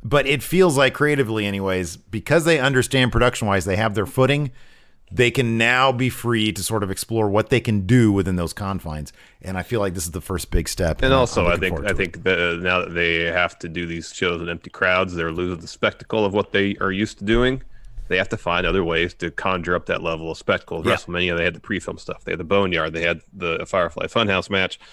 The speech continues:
Speaker 2: Uh, and then whoever in the w-, writer's room, you know, had, was, like, on Google looking at, for, uh, phrases with ladder in it, coming across,
Speaker 1: Mm-hmm.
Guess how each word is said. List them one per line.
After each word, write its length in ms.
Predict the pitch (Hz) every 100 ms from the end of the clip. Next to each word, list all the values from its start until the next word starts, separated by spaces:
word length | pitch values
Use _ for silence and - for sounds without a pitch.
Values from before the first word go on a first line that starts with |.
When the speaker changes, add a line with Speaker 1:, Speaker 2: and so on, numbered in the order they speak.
| - - -
Speaker 2:
Uh, 420 | 90 87 82 80 - 92
and 120 | 87
then 220 | 87 85 -
whoever 300 | 127 127 113
in 60 | 104
the 60 |
w-, 160 | 95 -
writer's 360 | 101 107 101 82
room, 300 | 90 87 87 _ _ _ _ _
you 120 | - 90
know, 160 | 85
had, 320 | 85 98 85 - - _ _ -
was, 160 | 87
like, 220 | 90 87
on 220 | 92 92 82
Google 480 | 117 101 90 82 - _ -
looking 260 | 101 104 95
at, 140 | -
for, 400 | - 92 87 82 - 78
uh, 140 | 98 87
phrases 360 | 120 117 104
with 140 | 90 82
ladder 440 | 92 110 110 87
in 60 | 82
it, 120 | 82
coming 240 | 104 95
across, 240 | 98 90
Speaker 1:
Mm-hmm. 60 | 95